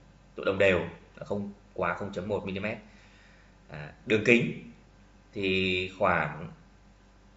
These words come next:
à, hai mươi chín đến hai mươi chín chấm hai, à, mi-li-mét.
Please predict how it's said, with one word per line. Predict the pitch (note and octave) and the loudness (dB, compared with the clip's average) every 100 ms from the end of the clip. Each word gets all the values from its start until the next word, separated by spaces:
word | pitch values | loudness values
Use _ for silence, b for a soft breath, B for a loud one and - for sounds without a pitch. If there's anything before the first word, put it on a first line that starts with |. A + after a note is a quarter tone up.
| - | -6
à, | F2 E2 D#2+ G1+ G1+ - - - - - - | -4 -2 -4 -8 -10 -14 -20 -20 -20 -20 -16
hai | B2 B2+ | -4 -2
mươi | A#2 | 0
chín | B2 A2 D3+ A3 - | -2 -4 -6 -10 -8
đến | G2+ G#2+ | -8 -6
hai | A#2 | -6
mươi | G#2+ G#2 | -6 -6
chín | G2 G2 | -8 -8
chấm | - F#2 | -8 -6
hai, | A2 G#2 G2+ - - - - - - - - - | -4 -4 -6 -12 -20 -20 -20 -20 -20 -20 -20 -18
à, | - D#2 E2 - - - - - - - - - - - - - - - - - - | -12 -10 -10 -18 -20 -20 -20 -20 -20 -20 -20 -20 -20 -20 -20 -20 -20 -20 -20 -20 -8
mi-li-mét. | G2 A2+ | 0 2